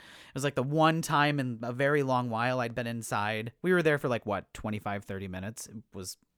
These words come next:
not that long at all. Like, maybe forty-five at the longest, and I still was like, "Oh, I wish I had my mask on," but I also didn't wanna take it out of my pocket.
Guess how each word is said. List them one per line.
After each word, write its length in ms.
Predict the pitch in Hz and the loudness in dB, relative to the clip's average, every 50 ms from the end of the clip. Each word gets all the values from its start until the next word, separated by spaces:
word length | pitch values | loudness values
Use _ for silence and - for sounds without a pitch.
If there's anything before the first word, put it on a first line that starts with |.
| - 110 | -6 -4
not 200 | 120 104 98 - | -2 -2 -2 -4
that 160 | 87 62 65 | -8 -10 -10
long 160 | 76 65 64 | -12 -14 -14
at 100 | - - - | -16 -18 -16
all. 200 | - - - - - - - - - - - | -14 -14 -14 -14 -18 -20 -20 -20 -14 -6 -4
Like, 140 | 120 113 | -2 0
maybe 300 | 135 151 156 147 143 147 | 2 2 4 4 2 0
forty-five 580 | 143 - 151 120 113 113 - 117 101 104 110 104 | 0 -2 -2 -2 -2 -4 -4 -4 -2 -4 -4 -6
at 60 | 107 | -8
the 100 | - 98 | -10 -8
longest, 560 | 92 92 90 92 98 104 104 117 123 - - | -8 -8 -8 -8 -8 -8 -8 -8 -8 -8 -8
and 480 | - - 120 113 110 107 107 110 110 120 - _ - - - - - - | -6 -6 -4 -2 -2 -2 -4 -4 -4 -6 -8 _ -20 -20 -20 -10 -4 0
I 60 | 151 | 0
still 200 | 151 - 175 170 | 0 2 2 0
was 140 | 151 160 156 | 0 0 0
like, 240 | 151 139 135 - - | 2 0 0 0 0
"Oh, 100 | - 165 | 0 2
I 100 | 156 139 | 2 2
wish 200 | 120 147 147 - 139 | 0 -2 -4 -4 -4
I 40 | |
had 140 | 123 135 131 | -6 -6 -6
my 120 | 113 117 117 | -6 -6 -6
mask 340 | 117 120 120 127 - - | -4 -4 -6 -6 -6 -6
on," 180 | 127 113 117 113 | -6 -6 -6 -4
but 100 | 113 127 | -4 -4
I 60 | 123 123 | -4 -4
also 200 | 127 123 - 135 | -4 -4 -4 -4
didn't 200 | 120 127 120 113 | -4 -4 -4 -4
wanna 160 | 113 113 110 | -6 -8 -8
take 220 | - - 117 - | -10 -10 -10 -8
it 40 | 123 | -8
out 80 | 110 104 | -8 -8
of 40 | 113 | -8
my 80 | 120 120 | -8 -10
pocket. 520 | - - 156 156 165 - - 92 80 - | -10 -10 -12 -12 -12 -10 -10 -10 -10 -12